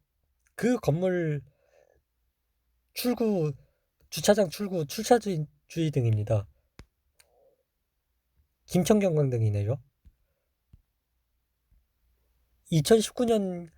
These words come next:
일월 기준으로 작동도 됩니다. 아, 물론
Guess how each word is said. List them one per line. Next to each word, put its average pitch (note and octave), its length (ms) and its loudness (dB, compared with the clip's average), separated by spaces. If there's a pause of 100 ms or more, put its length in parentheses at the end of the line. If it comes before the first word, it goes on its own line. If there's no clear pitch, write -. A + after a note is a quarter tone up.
(140)
일월 A#3 260 4
기준으로 E3+ 680 -4
작동도 C4 520 -2
됩니다. A2 460 -2 (2250)
아, D#3+ 100 4
물론 G#3 540 0